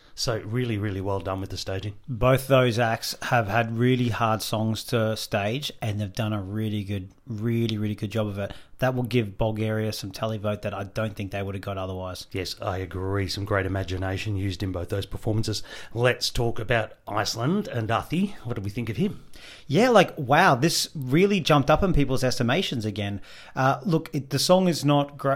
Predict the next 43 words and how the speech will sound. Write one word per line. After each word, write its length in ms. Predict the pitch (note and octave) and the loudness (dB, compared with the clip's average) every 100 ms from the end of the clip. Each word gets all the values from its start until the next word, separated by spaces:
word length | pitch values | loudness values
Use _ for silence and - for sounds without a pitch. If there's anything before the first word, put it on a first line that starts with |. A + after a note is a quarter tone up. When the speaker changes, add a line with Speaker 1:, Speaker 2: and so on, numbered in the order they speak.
| - | 0
Speaker 2:
is, 220 | C#3+ A2 | 0 0
is 140 | - D3 | 2 4
okay, 680 | C#3+ - - G2+ D3+ C4 - - | 4 4 0 -2 0 -2 -2 0
um, 260 | C3+ C3 | 2 2
but 160 | A2 C#3+ | 0 0
the 80 | C3 | -2
staging 560 | - C3+ C#3 D3+ C#3 A#2 | -2 0 2 2 0 0
really 320 | B2 C3 B2 | 2 2 2
lifts 260 | A#2 A#2 | 0 0
everything 360 | A#2 A2+ A2+ A2 | -2 -2 -4 -4
and 160 | A2+ A#2 | -4 0
really 240 | F3 F#3 | 0 0
showcases 720 | - C#3+ C3 A#2 A#2+ - G#2+ - | 2 2 2 0 0 -2 -8 -4
off 240 | - C3+ - - - - | 2 2 2 -12 -18 -4
the 80 | D#3+ | -2
quirkiness 600 | - C#3+ C3+ C#3 C3 C3 | 4 4 6 4 2 0
of 240 | D3 A#2 | -4 -2
them 280 | B2+ C#3+ C#3+ | 2 4 2
and 160 | C#3+ B2+ | 2 0
their 80 | B2 | 0
group 500 | A2+ C3 E3 D#3 - - - - | 0 4 4 4 0 -14 -18 -8
with 140 | D3+ C#3+ | -4 -2
this 120 | C3+ | 0
almost, 240 | F#3 G3 | 0 0
like, 220 | D3+ A#2+ G#2 | 0 -2 2
disco 460 | C#3 D3 C3+ B2 | 2 4 4 4
vibe 360 | A2+ A#2 A#2+ A#2 | 4 6 6 4
thing 160 | C3 | 2
going 280 | A#2 A#2 A#2+ | 4 2 4
on 160 | A#2 A#2 | 2 0
as 120 | A2 | 0
well. 380 | C3 D3+ C#3+ C#3 - - - | 2 4 4 2 -8 -18 -2
Um, 400 | D3 C#3+ C3+ B2 | 4 6 4 2
characters 480 | - C#3+ C#3 C3+ B2 | -2 2 2 2 -2
on 140 | A#2 | -2
screen. 640 | - - D3 C#3+ C#3+ D3 D3 - | -4 -2 0 2 4 2 -2 -6
I 80 | C#3+ | -6
think 260 | D3 F#3+ F#3+ | -4 -2 -2
it 80 | E3+ | -2
just 280 | F3 - | -2 -2
shows 440 | - - D#3+ D3+ D3+ | 2 2 4 2 2
off 160 | C#3+ | -4
him 460 | - - C#3 F3 G#3 | -6 0 2 4 0